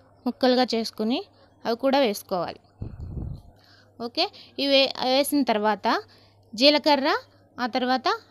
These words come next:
ఆవాలు వేసుకోవాలి. అవి చిటపటమన్న తర్వాత కొద్దిగా చివరిగా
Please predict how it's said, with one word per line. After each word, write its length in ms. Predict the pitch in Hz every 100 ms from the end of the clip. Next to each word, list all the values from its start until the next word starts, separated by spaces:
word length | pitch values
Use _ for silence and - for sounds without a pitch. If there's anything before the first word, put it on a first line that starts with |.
| -
ఆవాలు 300 | 226 247 269 285
వేసుకోవాలి. 480 | 202 - 190 151 - - - - - _ _ _ _ _ _
అవి 140 | 240 254
చిటపటమన్న 520 | 269 240 254 262 247 240
తర్వాత 220 | 240 240 262
కొద్దిగా 340 | 269 196 220 320 -
చివరిగా 340 | 285 247 262